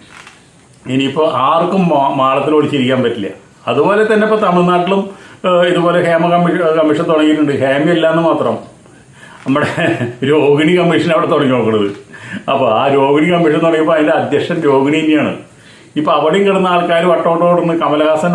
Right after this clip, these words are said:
ഓടുന്നു, ആ, വിശാൽ ഓടുന്നു, മറ്റോര് ഓടുന്നു, മറിച്ചോടുന്നു, പീഡിപ്പിച്ചവരൊക്കെ കിടന്ന് പരക്കം പായുന്നുണ്ട്. അത് പരക്കം പായൽ വേറെ ഒന്നുമില്ല. ഇനി ആരൊക്കെ ഉണ്ട് അവരൊക്കെ ഒന്നും കൂടി പീഡിപ്പിച്ച്, അപ്പൊ എല്ലാം കൂടി ഒരുമിച്ച് നിന്നായാൽ മതിയല്ലോ. എല്ലാവർക്കും കൂടി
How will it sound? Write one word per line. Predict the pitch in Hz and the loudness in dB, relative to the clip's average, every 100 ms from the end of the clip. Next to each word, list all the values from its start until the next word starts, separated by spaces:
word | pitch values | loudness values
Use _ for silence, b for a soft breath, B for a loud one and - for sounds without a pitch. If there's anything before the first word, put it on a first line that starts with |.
| 170 | 0
ഓടുന്നു, | 165 175 180 196 170 | 0 0 0 2 2
ആ, | 147 143 131 | 2 0 -2
വിശാൽ | 127 156 156 170 | 0 0 2 2
ഓടുന്നു, | 170 180 208 208 | 2 0 0 0
മറ്റോര് | 135 151 156 175 | 0 0 2 2
ഓടുന്നു, | 170 180 214 175 | 0 0 0 0
മറിച്ചോടുന്നു, | 151 165 165 175 | 0 0 0 0
പീഡിപ്പിച്ചവരൊക്കെ | 147 139 156 170 180 175 180 175 | 0 -2 -2 0 0 0 -2 -2
കിടന്ന് | 175 175 | 0 0
പരക്കം | 160 151 170 | 0 0 0
പായുന്നുണ്ട്. | 160 165 170 120 110 B B B - 147 - 160 170 165 165 | 0 0 0 0 -4 B B B -4 -2 0 0 2 2 0
അത് | 139 156 160 156 | 0 0 0 -2
പരക്കം | 117 127 | -2 0
പായൽ | 156 156 175 | 0 2 2
വേറെ | 160 165 | 2 2
ഒന്നുമില്ല. | 180 160 - B B 185 | 0 0 -4 B B -4
ഇനി | 202 185 | -2 -2
ആരൊക്കെ | 180 196 190 220 196 | 0 0 0 0 2
ഉണ്ട് | 180 185 | 2 2
അവരൊക്കെ | 170 180 190 | 2 0 0
ഒന്നും | 180 185 | 0 2
കൂടി | 220 196 | 0 0
പീഡിപ്പിച്ച്, | 185 160 170 160 151 - B B B - - 175 208 151 | 0 0 0 -2 -4 -6 B B B -8 -6 -2 -2 0
അപ്പൊ | 160 156 | 0 0
എല്ലാം | 151 185 | 2 2
കൂടി | 190 180 | 2 2
ഒരുമിച്ച് | 175 190 196 | 2 2 2
നിന്നായാൽ | 180 175 185 | 2 2 2
മതിയല്ലോ. | 190 175 110 - B B B 113 | 2 0 0 -4 B B B -2
എല്ലാവർക്കും | 120 127 131 139 143 - 160 143 | 0 2 2 2 0 0 0 2
കൂടി | 123 | 2